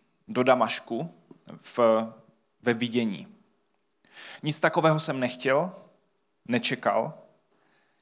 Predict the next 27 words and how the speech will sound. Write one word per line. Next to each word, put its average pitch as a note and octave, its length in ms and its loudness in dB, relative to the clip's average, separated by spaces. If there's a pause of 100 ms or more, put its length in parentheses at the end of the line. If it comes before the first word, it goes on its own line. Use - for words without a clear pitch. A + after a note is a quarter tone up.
(200)
ale A#2 240 6
najednou D3 360 4
mě D3+ 140 0
obklopilo C#3 420 0
světlo B2+ 680 -2 (760)
a A#2 80 4
on B2+ 200 2
na C3 80 6
mě C3+ 160 0
promluvil. A2+ 680 0 (1900)
Ten, D3 340 -2 (540)
koho B2+ 280 0
jsem B2 480 -2 (340)
popíral, C#3+ 800 0
ten, B2 160 -4
v A#2+ 60 -10
koho B2+ 160 0
jsem A#2+ 220 -2
nevěřil, B2+ 480 2
ten, A#2 180 -2
koho B2 160 -2
jsem A2+ 220 -2
nechtěl, A2+ 540 -2 (580)
tak A2 120 2
na A#2+ 120 4
mě A#2+ 160 0
promluvil. A2 640 0